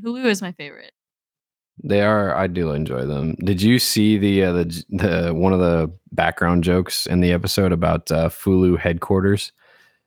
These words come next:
Speaker 1: Which one?
Speaker 2: They're, when they sh-, they pan to the building, like, they cut to the, the headquarters building,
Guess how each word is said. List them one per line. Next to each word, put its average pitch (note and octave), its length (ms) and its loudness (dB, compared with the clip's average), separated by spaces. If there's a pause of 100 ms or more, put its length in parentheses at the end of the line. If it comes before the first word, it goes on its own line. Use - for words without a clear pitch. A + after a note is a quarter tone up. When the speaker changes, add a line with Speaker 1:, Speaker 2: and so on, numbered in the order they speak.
(200)
Speaker 1:
Which A3 200 -8
one? F#3+ 280 -2 (480)
Speaker 2:
They're, G#2+ 400 4
when G#2 220 0
they G2 180 2
sh-, - 240 -10
they G2 160 2
pan G2+ 380 2
to - 80 -6
the F#2+ 100 2
building, F2 440 0
like, F2 180 0
they D#2+ 180 -2
cut F2 300 -4
to G2 100 -4
the, E2 340 0
the D#2 120 -2
headquarters F#2 540 0
building, G#2 540 2